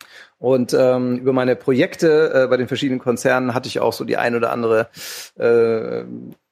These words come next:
äh, innovative, äh, I-T-Bude kennengelernt. „Ach komm, da, da könnten ein paar dabei sein, die, die machen sonst Projekte für andere und vielleicht will da jemand einsteigen.“ Wir haben auch jemanden gefunden. Ähm, und sechs Monate haben wir zusammengearbeitet und dann ist das Ding in die Luft gegangen.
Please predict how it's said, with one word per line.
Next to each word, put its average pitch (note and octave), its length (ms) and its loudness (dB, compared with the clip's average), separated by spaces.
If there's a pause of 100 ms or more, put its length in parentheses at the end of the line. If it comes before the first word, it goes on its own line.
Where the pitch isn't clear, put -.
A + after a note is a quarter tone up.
(340)
äh, A#2 320 -4
innovative, A#2+ 1300 0
äh, C3+ 100 -2
I-T-Bude B2+ 440 -2
kennengelernt. A#2 560 0
„Ach B2 140 -12
komm, A#2+ 160 -6
da, A2+ 180 -2
da A#2 80 -8
könnten C#3 300 -4
ein - 20 -2
paar B2+ 160 0
dabei A#2 320 2
sein, A#2 240 2
die, A#2 140 -2
die A2+ 160 -4
machen A#2+ 240 -2
sonst A#2+ 180 -2
Projekte A#2+ 400 -2
für - 120 -2
andere A#2 420 2
und A2+ 260 -6
vielleicht A2 360 -2
will A#2 100 -2
da G#2+ 100 4
jemand G#2 320 -2
einsteigen.“ A2 400 -2
Wir A#2 80 -4
haben D3+ 80 2
auch E3 100 0
jemanden C#3 220 -2
gefunden. F3+ 480 -8 (1000)
Ähm, B2+ 760 2 (480)
und C3 140 -2
sechs C3 180 -2
Monate D#3 260 2
haben D#3 100 0
wir D3+ 80 2
zusammengearbeitet B2+ 840 0
und A#2+ 100 -10
dann C3 140 0
ist D#3 120 -6
das C#3 120 -2
Ding D3+ 140 2
in D3 40 2
die C3+ 80 2
Luft D#3+ 220 0
gegangen. B2 460 -4